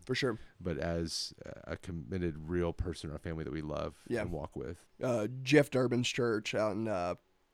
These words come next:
Speaker 1: Phoenix. Uh, no, is it Tucson? It's, it's, it's out there somewhere out west. Um, they have this really cool ministry in their church called End Abortion Na-, End Abortion Now. I
Speaker 2: Yeah.
Speaker 1: mean, and now they go to abortion clinics, share the gospel, like,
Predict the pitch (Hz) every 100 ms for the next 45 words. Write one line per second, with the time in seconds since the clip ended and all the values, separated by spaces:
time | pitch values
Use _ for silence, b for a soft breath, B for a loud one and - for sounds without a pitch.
0 | - 143 143 - - - - - 107 80
1 | 110 95 90 - 117 - 78 - - -
2 | 113 - 127 117 - 95 107 85 82 -
3 | 90 - - - b b b b - 123
4 | 110 104 104 - 127 131 127 123 - 123
5 | 117 - 113 113 110 117 104 104 104 95
6 | 110 - 117 107 113 110 101 95 - 123
7 | 131 127 117 117 117 95 73 85 107 -
8 | - - - - b b 123 123 120 156
9 | 147 117 120 123 117 127 87 - 131 120
10 | 113 104 107 - - 123 120 117 104 98
11 | 95